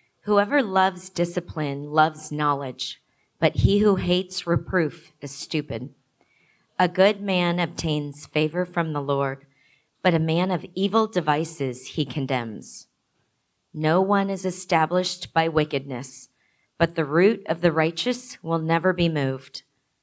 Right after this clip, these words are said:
An excellent wife is the crown of her husband, but she who brings shame is like rottenness in his bones.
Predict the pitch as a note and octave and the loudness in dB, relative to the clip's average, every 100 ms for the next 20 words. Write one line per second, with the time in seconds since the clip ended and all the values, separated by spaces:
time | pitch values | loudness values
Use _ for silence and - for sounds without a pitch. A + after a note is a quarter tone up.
0 | _ _ _ E3+ E3+ - F3+ - - A3+ | _ _ _ -6 -4 -2 -2 -2 -2 0
1 | A3+ A3+ E3 E3 D#3 E3 - D#3+ D#3 D#3 | 0 -2 -2 0 0 -6 -6 -4 -4 -6
2 | - - E3 F3 F3+ F3 D3+ F3+ E3 D#3 | -6 -2 -2 0 -2 -6 -2 -2 0 -4
3 | C#3 - C3 C3+ _ _ _ _ _ - | -4 -6 -6 -8 _ _ _ _ _ -4
4 | E3+ - G3+ G#3+ A3+ A#3 F3+ F3+ E3+ F3 | -2 -6 -2 -2 0 -2 0 0 0 -4
5 | - E3+ D#3+ D3+ C#3+ C#3 - C#3+ C#3+ D3 | -4 -2 -2 -4 -6 -10 -6 -6 -4 -6
6 | C3+ C#3 D3 - D3+ C3 B2+ C3 - - | -6 0 2 2 -4 -4 -6 -8 -14 -10
7 | D3 C#3+ C#3 B2+ C3+ B2 A#2 C3 - | -8 -4 -6 -4 -4 -4 -6 -12 -16